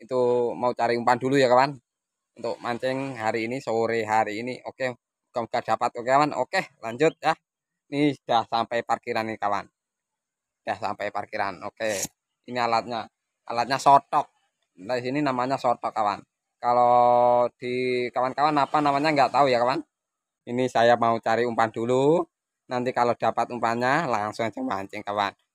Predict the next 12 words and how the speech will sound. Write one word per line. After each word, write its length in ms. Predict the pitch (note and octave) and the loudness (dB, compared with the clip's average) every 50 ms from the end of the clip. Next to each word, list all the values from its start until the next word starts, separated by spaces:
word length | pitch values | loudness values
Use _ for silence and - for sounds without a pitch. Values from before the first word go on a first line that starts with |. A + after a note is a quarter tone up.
| _ _ - | _ _ -6
Ini 160 | C#3+ D3+ D3+ | -4 -2 0
cari 240 | D3+ C#3 C3+ C3+ C3+ | 0 0 0 0 0
itu, 160 | C3 - C3+ | -2 -2 -2
kawan. 320 | B2 A#2+ A#2 A#2 A2 A2 - | 0 2 2 2 2 0 0
Abluk. 560 | C3 C#3 - - _ - D#3 D#3+ F#3 - _ _ _ _ _ _ _ _ _ | 0 0 0 -2 _ -2 0 0 0 -2 _ _ _ _ _ _ _ _ _
Abluk 480 | - A2+ G#2 - _ _ - A#2+ A#2 | -6 -6 -6 -6 _ _ -10 -6 -4
ya 160 | A#2+ A#2 A2 - | -2 -4 -4 -4
apa 60 | G#2+ | -6
ya? 160 | G2+ F#2 G2+ | -6 -4 -2
Anak 240 | B2 C#3 D3+ D3+ - | -2 0 0 0 0
teri, 160 | F3 F3+ F3+ F3 E3 | 0 0 4 6 8
kawan. 320 | D#3 C#3+ B2+ A#2 G#2+ E2+ | 8 8 8 6 2 -2